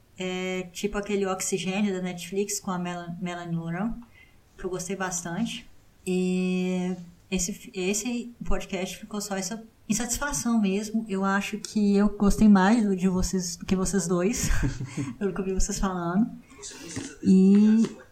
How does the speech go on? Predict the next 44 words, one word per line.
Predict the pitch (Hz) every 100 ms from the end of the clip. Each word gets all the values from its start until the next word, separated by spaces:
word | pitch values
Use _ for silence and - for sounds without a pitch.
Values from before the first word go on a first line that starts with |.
| -
é | 202
um |
filme | 208 220
que | 208
tem | 220
nota | 220 226
baixa | 185 180 170 247 - 196 180 - 196
no | 196 190 185 175 170
I | 175
M | 180
D | 175
B, | 170 180 208
cinco | - 214 -
ponto | 202 196
nove | 175 180 220
só. | 190 - 185 269 - - _ - - - _
Eu | -
acho | -
que | 247
foi |
por | 240 220
tudo | 262
isso | -
que | -
vocês | 226
falaram, | 285 277 196 180 170
né? | 196 247 - - _ - _
Mas | 190 185 220
gostei. | 208 214 - 190 180 294 - _ _ -
Eu | 180
acho | 180
que | 196
não | 208
é |
perda | 233 208 196
de | 185
tempo. | 190 175 190 233 233 - - - _ _ _
Acho | 196 175
que | 185
vale | 196 196
pensar | 202 190 - 170 170 240 - -
sobre | 190 190
esse | 180 -
filme. | 170 170 196 226